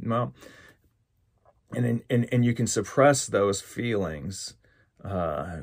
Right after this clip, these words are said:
you know, I know the, the line from Frozen, "Conceal, don't feel." Uh, yes, I just quoted Frozen. Um, I'm a dad of three daughters.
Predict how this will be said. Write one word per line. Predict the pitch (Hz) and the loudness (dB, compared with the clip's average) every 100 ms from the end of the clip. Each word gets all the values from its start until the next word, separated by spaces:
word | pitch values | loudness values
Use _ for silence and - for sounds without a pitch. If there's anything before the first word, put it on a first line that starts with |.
| - | -8
you | 92 | -6
know, | 76 64 92 78 | -6 -6 -6 -6
I | 87 | -6
know | 69 | -6
the, | 85 87 85 | -6 -6 -6
the | - 92 | -4 -2
line | 101 101 101 | 0 0 -2
from | - 101 92 - - - - | -2 -4 -4 -10 -20 -20 -12
Frozen, | - 110 98 98 | 0 0 2 -4
"Conceal, | - 101 98 - 117 135 | -4 -6 -4 -2 2 2
don't | 127 120 131 | 4 2 0
feel." | - 110 80 82 - - - - | -2 -2 -2 -6 -16 -20 -16 2
Uh, | 113 107 101 98 104 - | 4 6 4 2 -2 -4
yes, | 101 95 98 | 0 0 0
I | 92 | -6
just | 90 101 - | -6 -6 -6
quoted | - 101 - | -4 -2 -4
Frozen. | - 92 82 90 90 - - - | -6 -8 -6 -8 -12 -14 -20 -18
Um, | - 76 71 98 | -14 -12 -12 -10
I'm | 87 85 | -6 -2
a | |
dad | 87 90 92 | 0 0 0
of | 95 | -4
three | - 98 104 | -6 -6 -2
daughters. | 90 76 - 98 | -2 -2 -8 -12